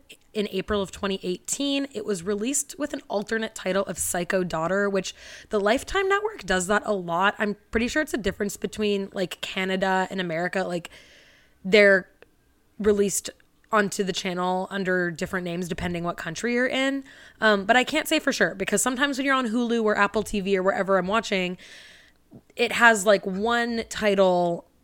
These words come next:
on the poster, like, on the image, and then it has another title, like, written in the system. So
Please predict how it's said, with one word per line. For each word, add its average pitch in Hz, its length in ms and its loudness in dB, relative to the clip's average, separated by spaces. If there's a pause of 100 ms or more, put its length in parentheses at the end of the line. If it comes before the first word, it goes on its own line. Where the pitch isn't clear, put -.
(120)
on 202 360 4
the 180 100 -2
poster, 220 680 2
like, 220 140 6
on 190 180 -4
the 175 200 -4
image, 240 440 -2
and 208 140 -2
then 196 80 2
it - 60 -6
has 190 180 -4
another 196 400 -2
title, 208 420 0
like, 185 320 -6
written 180 540 -4
in 190 220 -8
the 160 60 -6
system. - 640 -4
So 185 320 0